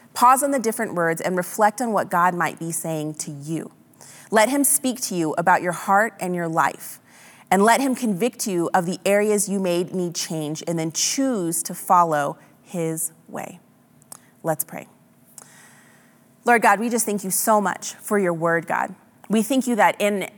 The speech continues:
any area that we walk through, that you walk alongside us, God, and that you fill us where we need to be filled, God, that you bring joy in the morning of our lives, God. And I thank you that as we walk with you, that you would, um, continue to speak to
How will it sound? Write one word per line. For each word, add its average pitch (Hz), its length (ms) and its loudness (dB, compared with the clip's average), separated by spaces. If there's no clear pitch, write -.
any 262 300 2
area 185 320 4
that 165 160 -2
we 180 140 -4
walk 151 300 0
through, 156 220 -8
that 160 200 -6
you 220 100 -2
walk 202 280 2
alongside 165 500 -4
us, 151 160 -6
God, - 240 -10
and 185 80 -4
that 196 160 0
you 220 80 -4
fill 226 360 0
us 185 280 2
where 185 160 0
we 185 140 -2
need 170 220 -4
to - 60 -14
be 175 120 -10
filled, 165 260 -8
God, 156 160 -2
that 156 180 -6
you 202 80 -4
bring 180 280 -4
joy 196 540 2
in 180 100 -6
the 175 80 -4
morning 165 420 -4
of 156 120 -8
our 156 120 -4
lives, 156 380 -4
God. - 240 -12
And 220 60 4
I 226 60 4
thank 262 200 0
you 254 80 2
that 196 240 6
as 190 180 2
we 202 120 -4
walk 196 400 2
with 208 200 -6
you, 170 440 -6
that 180 240 -4
you 220 80 -2
would, 202 320 0
um, 170 280 -6
continue 254 380 -2
to 240 80 0
speak - 400 -6
to - 100 -12